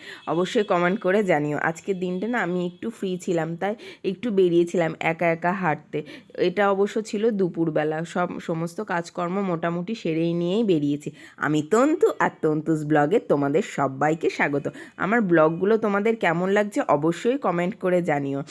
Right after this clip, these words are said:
তাই দেখো একটু হাঁটতে বেরিয়েছিলাম। যখন স্কুল বা কলেজে পড়তাম বা টিউশনি পড়তে যেতাম তখন না, তখন তো আর ফোন ছিল না যে ফোনটা নিয়ে সময় কাটাবার একটা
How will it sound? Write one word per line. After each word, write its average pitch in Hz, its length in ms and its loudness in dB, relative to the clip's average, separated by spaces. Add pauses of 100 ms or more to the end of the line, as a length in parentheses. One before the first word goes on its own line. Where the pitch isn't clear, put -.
(380)
তাই 190 160 0
দেখো 180 260 2
একটু 202 220 2
হাঁটতে 196 420 -2
বেরিয়েছিলাম। 165 600 0
যখন 185 280 0
স্কুল 196 400 -4
বা 185 300 0 (320)
কলেজে 175 400 4
পড়তাম 175 560 0
বা 226 100 0
টিউশনি 196 500 0
পড়তে 175 360 0
যেতাম 170 340 -2
তখন 190 320 -4
না, 214 200 -4 (240)
তখন 214 260 0
তো 220 60 2
আর 220 80 4
ফোন 202 340 0
ছিল 202 320 -2
না 220 240 0
যে 170 240 0
ফোনটা 175 500 -4
নিয়ে 175 280 -2
সময় 170 360 -4
কাটাবার 175 420 -4
একটা 175 360 -2